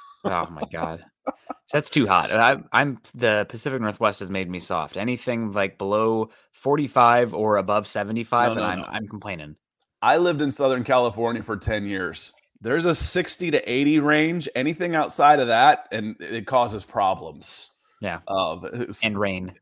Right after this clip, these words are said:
Speaker 2: And rain. Yeah, rain. S-, s-, s-, I told you, some of my California friends making fun of the fact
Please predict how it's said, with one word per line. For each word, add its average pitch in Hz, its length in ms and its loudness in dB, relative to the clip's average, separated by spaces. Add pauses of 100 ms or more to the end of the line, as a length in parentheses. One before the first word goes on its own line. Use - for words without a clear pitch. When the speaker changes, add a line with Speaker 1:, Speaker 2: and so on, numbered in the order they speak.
(120)
Speaker 2:
And 156 200 2
rain. 127 400 4
Yeah, 98 260 -2
rain. 95 480 -6
S-, - 320 -20
s-, - 120 -20
s-, - 140 -16
I 113 80 -8
told 123 240 -4
you, 110 80 -6
some 120 120 -6
of 120 40 -4
my 117 80 -6
California 120 480 0
friends 101 260 -8
making 110 300 -4
fun 113 160 -4
of 113 60 -4
the 104 60 -6
fact - 400 0